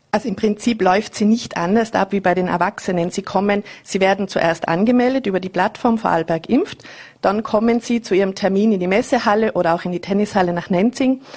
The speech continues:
Sie werden dann dort zur Anmeldung gebracht. Dort wird alles gecheckt, ob alles schon vorbereitet ist, ob der Termin stimmt, ob, äh, die Unterlagen vorhanden sind. Und dann kommen sie zu den jeweiligen Ärzten.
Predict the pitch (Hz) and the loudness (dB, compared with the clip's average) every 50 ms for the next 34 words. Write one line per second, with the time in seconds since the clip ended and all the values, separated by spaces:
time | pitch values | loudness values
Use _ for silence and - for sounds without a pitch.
0 | - - - - - - - - 202 202 196 190 190 185 190 185 185 180 185 190 | -20 -20 -20 -20 -20 -10 -4 0 2 2 2 2 2 0 0 0 2 2 2 0
1 | 190 - - 202 - 165 180 202 226 233 262 254 262 262 269 269 269 - 202 214 | 0 0 0 0 0 2 2 4 4 4 4 4 2 2 2 0 0 0 0 0
2 | 269 - - - - - - - - - - _ - 180 180 - 185 180 - - | 0 -2 -6 -16 -18 -20 -20 -20 -20 -20 -18 _ -6 -6 -4 -2 -2 0 2 0
3 | 170 165 175 - - 180 175 - 247 262 262 - - - 196 - 170 175 185 185 | 0 0 -2 -4 -4 -4 -2 0 0 0 0 -2 -2 -2 0 0 0 0 0 -2
4 | - - 180 185 - 214 214 226 - 220 214 196 196 202 - 196 - 208 208 202 | -4 -4 -6 -2 0 0 0 2 0 0 0 2 0 0 -2 -4 -4 -4 -4 -4
5 | - 175 175 - - 170 175 - 180 190 202 214 220 - - - 208 214 214 - | -4 -6 -6 -4 -6 -6 -4 -2 -2 0 2 0 0 -2 -2 -2 -2 -2 -2 -4
6 | - - - - - - - - 180 180 - - 185 170 170 175 - - 226 262 | -12 -20 -20 -20 -20 -10 -4 -2 -2 -2 0 0 2 2 2 2 0 -2 -2 0
7 | 277 294 254 220 208 220 233 - - 214 208 220 202 214 214 - 220 220 - 220 | 0 2 2 2 2 2 0 0 0 0 2 2 0 0 0 0 -2 0 2 2
8 | 214 220 214 - - - - - - - - 202 202 - 190 180 185 247 - - | 2 2 0 -4 -14 -20 -20 -20 -14 -6 -2 -2 2 2 2 2 2 -2 -4 -2
9 | 214 202 220 233 240 233 - 226 196 - 208 196 190 190 185 180 185 190 185 185 | 0 2 2 2 2 0 -2 -4 -2 -2 0 0 2 2 2 2 2 2 2 0
10 | 185 180 180 - 156 156 160 160 - - - - | 0 -2 -2 0 2 2 2 0 -2 -6 -10 -12